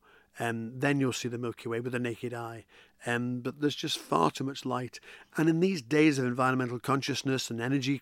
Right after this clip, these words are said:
production and the cost and everything else, why aren't we turning off more lights? Why aren't we doing more about it?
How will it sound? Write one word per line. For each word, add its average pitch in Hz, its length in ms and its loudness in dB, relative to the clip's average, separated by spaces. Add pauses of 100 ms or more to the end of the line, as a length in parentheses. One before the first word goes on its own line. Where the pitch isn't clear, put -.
production 139 520 0
and 117 140 -2
the 107 60 -10
cost - 380 -4
and 135 100 0
everything 135 220 -2
else, 135 200 0 (460)
why 175 460 6
aren't 147 260 4
we 139 100 2
turning 139 340 -2
off 131 200 -4
more 131 160 -2
lights? 135 400 -6
Why 139 140 4
aren't 165 120 6
we 151 60 6
doing 139 200 2
more 139 160 2
about 135 320 -2
it? - 180 -12